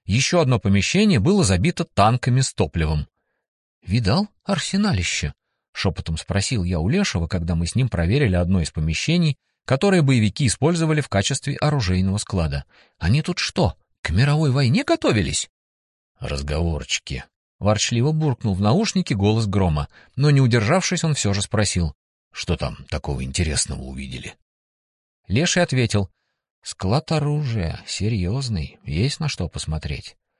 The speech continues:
"Потом полюбопытствуем", перебил его заместитель командира. "Оба бегом ко мне, здесь я что-то не менее интересное обнаружил". "А вот бродить по одному не стоило бы, не на экскурсии",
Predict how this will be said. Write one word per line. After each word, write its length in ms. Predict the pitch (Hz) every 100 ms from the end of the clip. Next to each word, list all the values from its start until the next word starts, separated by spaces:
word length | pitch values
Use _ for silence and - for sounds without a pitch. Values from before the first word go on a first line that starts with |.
| _ _ _
"Потом 480 | 87 101 98 87 71
полюбопытствуем", 960 | 80 78 76 80 73 - 76 69 65 _
перебил 420 | 95 95 101 135
его 260 | 98 107 151
заместитель 540 | 95 95 87 - 92 85
командира. 580 | 87 92 80 87 67 - _
"Оба 240 | 104 85
бегом 340 | 78 85 82 73
ко 140 | 80
мне, 300 | 82 73 - -
здесь 320 | 78 85 85
я 140 | 85 80
что-то 320 | - 87 90
не 100 | 104
менее 320 | 95 67 67
интересное 540 | 67 73 67 - 67
обнаружил". 560 | 65 69 64 64 - - _ _ _ _ _ _
"А 140 | 107
вот 140 | 170 180
бродить 520 | 147 180 160 185 -
по 180 | 175 170
одному 600 | 151 165 175 247 339 240 -
не 160 | 156
стоило 480 | - - 214 240 233
бы, 240 | 135 87 - _
не 180 | 101 175
на 140 | 214
экскурсии", 720 | 247 - 170 160 - 175 78